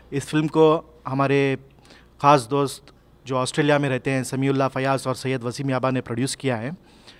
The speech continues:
और सबसे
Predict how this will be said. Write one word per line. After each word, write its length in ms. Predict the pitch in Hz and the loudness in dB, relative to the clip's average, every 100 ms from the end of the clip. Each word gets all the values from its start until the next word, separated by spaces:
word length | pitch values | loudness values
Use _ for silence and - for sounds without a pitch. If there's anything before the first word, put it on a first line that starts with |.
| - - - _ 135 | -20 -20 -20 _ -2
और 340 | 139 139 143 _ _ _ _ - - - - - | 0 0 -6 _ _ _ _ -20 -20 -20 -20 -4
सबसे 440 | - - 175 175 | -4 2 4 2